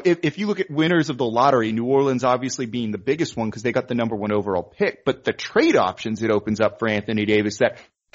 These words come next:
were potentially either closed or not gonna be there. It's just, uh, not, this went about as well for New Orleans as it could have. And for Boston, they're kind of on the losing end of this 'cause things just didn't break their way. And now this A D race is kind of wide open.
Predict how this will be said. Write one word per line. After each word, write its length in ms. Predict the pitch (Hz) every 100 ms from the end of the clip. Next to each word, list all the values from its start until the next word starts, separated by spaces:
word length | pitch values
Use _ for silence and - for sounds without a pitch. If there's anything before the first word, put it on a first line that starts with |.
| -
were 120 | - 160
potentially 540 | 160 - 277 285 214
either 180 | 147 113
closed 560 | - - 285 247 233 -
or 80 | 160
not 160 | 160
gonna 120 | 139 107
be 220 | 208 302
there. 320 | 127 95 95 - - -
It's 200 | 175 -
just, 200 | 208 -
uh, 60 | 156 127 147
not, 320 | 160 175 -
this 200 | 180 240
went 220 | 202 214
about 300 | 190 151 160
as 100 | 151
well 420 | 113 113 131 156 202
for 120 | 202
New 140 | 175
Orleans 480 | 147 139 147 139 127
as 100 | 127
it 120 | 117
could 200 | - 190
have. 260 | 143 131 127
And 320 | 139 131 131 123
for 120 | 127
Boston, 580 | 107 127 240 - 147 139
they're 100 | 135
kind 220 | - 156 _ -
of 140 | 160
on 100 | 160
the 80 | 131
losing 480 | 120 220 240 151 107
end 200 | 101 107
of 180 | 98
this 240 | 85 110 110 - - -
'cause 200 | 135 -
things 320 | 165 208 170
just 260 | 143 -
didn't 340 | - 151 208 -
break 280 | 110 151 -
their 160 | 139
way. 240 | 113 160 160
And 140 | 104
now 180 | 123 180
this 200 | 175 143
A 100 | 143
D 180 | 117 175
race 300 | 151 101 -
is 100 | 107
kind 180 | 139 120
of 160 | 87
wide 300 | 95 101 165
open. 400 | 101 151 - -